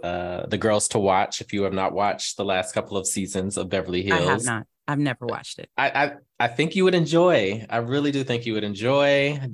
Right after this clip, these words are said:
Speaker 1: Garcelle Beauvais really just wakes up the franchise. But today I'm feeling this way because I'm headed to a wedding,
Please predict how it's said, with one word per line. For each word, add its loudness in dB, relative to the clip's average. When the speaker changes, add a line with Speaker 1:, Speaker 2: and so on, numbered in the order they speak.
Speaker 1:
Garcelle 2
Beauvais 6
really 0
just -6
wakes -2
up 0
the 2
franchise. 0
But 2
today 4
I'm 2
feeling 0
this -4
way 0
because -6
I'm 0
headed -2
to -2
a 2
wedding, -4